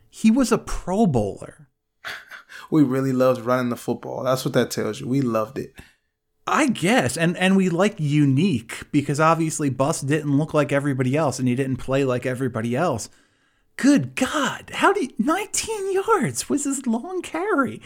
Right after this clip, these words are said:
Speaker 1: And he had other
Speaker 2: That's
Speaker 1: years
Speaker 2: terrible.
Speaker 1: where twenty-one yards was his long carry on two hundred and forty-six attempts.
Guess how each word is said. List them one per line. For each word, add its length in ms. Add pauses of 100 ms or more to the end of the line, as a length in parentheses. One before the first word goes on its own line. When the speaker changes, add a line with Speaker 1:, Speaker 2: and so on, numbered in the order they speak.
(300)
Speaker 1:
And 120
he 100
had 160
other 260
Speaker 2:
That's 120
Speaker 1:
years 240
Speaker 2:
terrible. 80
Speaker 1:
where 80
twenty-one 800
yards 340
was 140
his 180
long 240
carry 380
on 80
two 160
hundred 200
and 140
forty-six 680
attempts. 520